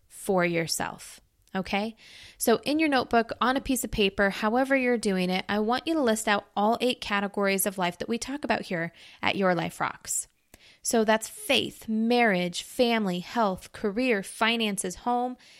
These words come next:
and friends and fun is kind of that last one. We combine those two. Now, in your notebook, after you have those all listed out, I want you to list one thing, minimum, that is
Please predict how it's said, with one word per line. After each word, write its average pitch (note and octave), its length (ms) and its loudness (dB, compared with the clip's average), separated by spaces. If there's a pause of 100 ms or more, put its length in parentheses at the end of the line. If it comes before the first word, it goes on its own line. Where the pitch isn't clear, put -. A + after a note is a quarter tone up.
(200)
and G#3 200 -2
friends G3+ 380 0
and G#3 160 -4
fun F#3 280 0
is F3+ 140 -4
kind F#3 220 -4
of E3+ 40 -4
that F3 180 -2
last F3 300 -6
one. E3+ 120 -6
We E3 80 -6
combine F3 420 -6
those F3 240 -2
two. G3+ 260 0 (1300)
Now, G#3+ 300 2
in D4 160 2
your E4 100 4
notebook, B3+ 400 0 (120)
after C#4 420 -2
you D4 140 2
have B3+ 180 2
those A#3 180 2
all G#3 160 0
listed G#3 360 0
out, G3+ 340 -2 (640)
I A#3+ 120 -2
want C#4 280 -2
you C4 100 0
to A3+ 140 2
list G3 340 0 (120)
one A#3+ 840 0 (140)
thing, F#3+ 680 -2 (680)
minimum, A3 800 2 (640)
that G#3+ 100 4
is G#3 180 0